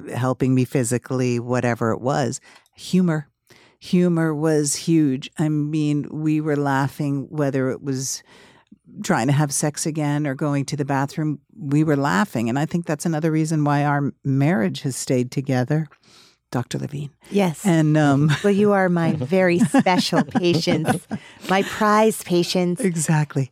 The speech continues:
Speaker 2: There's a story you tell in the book about being in synagogue, uh, for the first time after
Speaker 1: Mm.
Speaker 2: the accident. And the rabbi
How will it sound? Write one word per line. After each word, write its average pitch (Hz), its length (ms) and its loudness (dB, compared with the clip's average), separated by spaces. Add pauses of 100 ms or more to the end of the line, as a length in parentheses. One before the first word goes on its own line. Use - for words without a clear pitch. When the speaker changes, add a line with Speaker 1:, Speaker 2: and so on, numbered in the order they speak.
Speaker 2:
There's 240 220 4
a 254 80 4
story 302 380 4
you 285 120 6
tell 233 220 4
in 220 80 6
the 214 80 6
book 190 280 2 (120)
about 185 500 0
being 220 540 4
in 190 400 4 (800)
synagogue, 175 800 0 (720)
uh, 180 480 -2 (640)
for 226 140 2
the 208 80 4
first - 380 2
time 160 440 0 (500)
after 170 720 0
Speaker 1:
Mm. 101 120 -6
Speaker 2:
the 175 120 4
accident. 160 640 -2 (400)
And 180 580 2 (480)
the 185 200 -2
rabbi 214 920 2